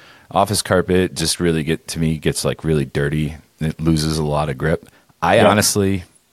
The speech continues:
Speaker 1: I've run the C R C office and, um, foam, and I don't do much with setup changes. I, I think the biggest thing that I'll do, like, on foam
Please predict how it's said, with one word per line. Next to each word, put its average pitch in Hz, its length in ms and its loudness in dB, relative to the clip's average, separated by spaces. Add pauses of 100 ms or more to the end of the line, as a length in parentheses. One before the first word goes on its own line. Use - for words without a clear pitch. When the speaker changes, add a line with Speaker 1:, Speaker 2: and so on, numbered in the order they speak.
(560)
Speaker 1:
I've 98 340 2
run 98 300 4
the 92 100 -2
C - 240 0
R 90 100 4
C 90 340 -2
office 85 680 -2
and, 80 500 -2 (600)
um, 73 260 -2
foam, 95 520 2 (760)
and 92 500 2 (240)
I 120 140 -2
don't 170 180 0
do 101 160 2
much 85 300 2
with 78 100 -4
setup 80 340 0
changes. 73 460 -4 (400)
I, 87 300 0
I 95 40 2
think 113 160 -2
the 101 80 0
biggest 95 360 2
thing 90 180 0
that 80 100 0
I'll 85 120 2
do, 82 320 2
like, 78 220 -2
on 76 140 -2
foam 87 420 0